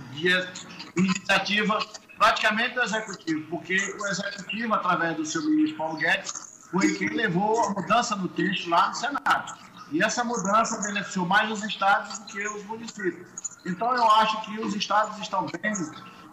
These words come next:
bem, eh, apoiados no que diz respeito à complementação de receita do que a União. Por causa da lei complementar, que tem aquele auxílio a, aos, que tem uma parte deles, são sessenta bi,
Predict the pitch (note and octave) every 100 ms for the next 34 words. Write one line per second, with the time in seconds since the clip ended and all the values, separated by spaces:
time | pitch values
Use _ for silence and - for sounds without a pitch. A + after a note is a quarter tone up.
0 | - D3+ F3 G3 F#3 F3 C#3 C3+ C#3 C#3
1 | - - A#2+ - - D3+ - D#3+ D#3 F3+
2 | G3+ G3+ - - - - - - - -
3 | - - D3 D#3+ - E3 E3 E3+ - -
4 | F3+ F#3 F3 D#3 D3+ D3 D#3 F3 F3 E3+
5 | D#3+ D#3+ D#3+ D3+ D#3 D3+ E3+ - F3 -
6 | - - G#3 A3+ A#3 - - - - _
7 | - - - F3 F3+ F3+ E3+ G3 G#3+ G#3
8 | G3+ - G#3 G3+ F#3+ F3 F#3 - - -
9 | G#3 - F3+ D#3+ D#3 E3 D#3+ D#3 - G3+
10 | F#3+ E3+ - - - - C#3+ D#3 D#3 D3+
11 | C#3+ D3 C3 - - - C#3+ - F3+ F#3
12 | - F#3 G#3+ - - E3+ E3+ - D3 D3+
13 | F#3 F#3+ F3+ D3 F3+ D#3+